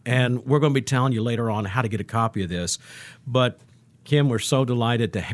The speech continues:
have you and to have this book, His Gift, My Story.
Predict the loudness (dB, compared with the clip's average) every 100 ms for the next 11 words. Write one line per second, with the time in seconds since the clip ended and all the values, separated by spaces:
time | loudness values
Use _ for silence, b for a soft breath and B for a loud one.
0 | -10 0 2 4 2 0 -2 0 0 0
1 | -4 -4 -6 -6 B B B -20 _ 4
2 | 4 4 2 4 6 6 4 2 2 0
3 | 0 -6 -14